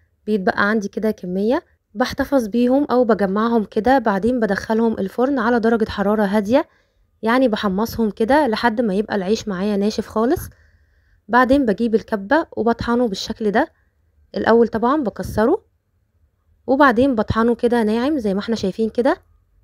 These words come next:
طبعًا بقى البقسماط ده بنستخدمه في حاجات كتير قوي، يعني بستخدمه مع اللحمة المفرومة أو البانيه، وبضيف له كمان ساعات كده دقيق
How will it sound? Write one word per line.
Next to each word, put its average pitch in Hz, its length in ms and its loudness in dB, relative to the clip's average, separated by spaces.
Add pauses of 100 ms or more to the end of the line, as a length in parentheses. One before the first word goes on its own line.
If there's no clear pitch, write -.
(480)
طبعًا 262 300 2
بقى 254 260 6
البقسماط 208 500 -4
ده 240 220 -2
بنستخدمه 202 600 -4
في - 100 -8
حاجات 208 240 -2
كتير 226 320 0
قوي، 277 300 -2 (520)
يعني 247 260 2
بستخدمه 220 460 0
مع 196 160 -2
اللحمة 208 320 -2
المفرومة 202 500 -2
أو 226 220 2
البانيه، 196 360 0 (500)
وبضيف 269 380 2
له 285 80 2
كمان 226 380 0
ساعات 214 480 -2
كده 233 300 2
دقيق 220 440 -2